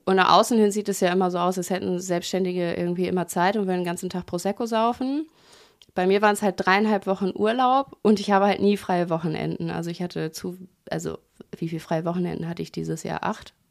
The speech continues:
Woo! Und auch das ist eine Sache, diese gesetzlichen Urlaubstage, die Angestellte haben, die sollte man auch mal bei sich selber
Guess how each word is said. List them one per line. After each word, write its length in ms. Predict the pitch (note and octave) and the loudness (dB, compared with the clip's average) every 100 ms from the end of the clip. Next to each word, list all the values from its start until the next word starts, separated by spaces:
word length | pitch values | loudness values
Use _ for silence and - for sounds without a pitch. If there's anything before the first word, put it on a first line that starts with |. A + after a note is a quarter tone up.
| _ _ - | _ _ 8
Woo! 320 | A4 B4 - - - - - _ - | 8 8 4 -10 -20 -20 -20 _ -8
Und 160 | G3 - - - | -8 -8 -20 2
auch 200 | C4+ D4+ | 4 4
das 300 | - C#4 - | 2 2 2
ist 160 | C#4 - | -2 0
eine 280 | A#3 A#3 | 2 2
Sache, 680 | G#3+ G#3+ A3 A3+ A3 A3 - - | 2 0 0 0 0 0 -4 -6
diese 500 | G3 G3 G3 G3 G3 - | -6 0 2 2 0 -2
gesetzlichen 540 | G3+ A3 - G#3+ G#3 | 0 0 2 0 2
Urlaubstage, 680 | - C4 - - G#3+ G#3+ G#3 | 2 2 2 2 2 4 0
die 140 | F#3+ | -2
Angestellte 580 | G3 A3+ - G3 G3 F3+ | -2 -2 -2 -2 -2 0
haben, 280 | F#3 F#3+ F#3+ | 0 0 -2
die 140 | F#3+ | -6
sollte 460 | F#3+ - G#3 A3 G#3+ | -8 -6 -2 -2 -2
man 200 | G3+ G3 | -2 -2
auch 280 | G3 G3 | -2 -2
mal 220 | G3+ G3 G3 | -2 -2 -2
bei 220 | F#3 F3+ | -4 -4
sich 140 | F3 | -2
selber 460 | A3+ C#4 C#4+ C#4+ | 0 2 2 0